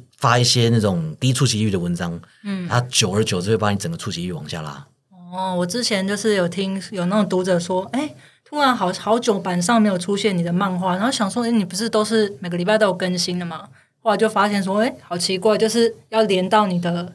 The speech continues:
Speaker 2: 本来的页面才可以看到。
Speaker 1: 对，就是它不会推播到别人的墙上。
Speaker 2: 哦。
Speaker 1: 对，所以现在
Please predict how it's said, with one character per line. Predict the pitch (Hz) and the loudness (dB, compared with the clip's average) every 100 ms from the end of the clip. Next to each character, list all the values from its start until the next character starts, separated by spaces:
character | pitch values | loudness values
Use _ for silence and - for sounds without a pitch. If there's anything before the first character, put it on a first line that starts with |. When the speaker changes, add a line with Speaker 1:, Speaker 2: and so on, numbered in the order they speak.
| - | -6
Speaker 2:
本 | 190 | -4
来 | 180 | 0
的 | 180 | 0
页 | 190 202 | 2 2
面 | 190 | 2
才 | 180 180 | -2 -2
可 | |
以 | 170 | -4
看 | 170 175 180 | -4 -4 -4
到。 | 175 | 2
Speaker 1:
对， | 127 98 | 2 2
就 | 139 | 0
是 | |
它 | 135 | 2
不 | 147 113 | 0 2
会 | 123 | 2
推 | 123 123 | 4 2
播 | 113 117 | 2 2
到 | 113 | 2
别 | 95 92 | 0 -2
人 | |
的 | 87 | -4
墙 | 80 76 | -6 -8
上。 | 80 76 - _ _ 170 175 | -10 -12 -16 _ _ -16 -10
Speaker 2:
哦。 | 180 180 175 175 170 - | -8 -6 -6 -6 -6 -10
Speaker 1:
对， | 87 73 | -12 -10
所 | - 127 | -2 2
以 | 131 117 101 92 | 4 2 0 -2
现 | - 135 | 0 2
在 | 110 107 107 | 4 4 2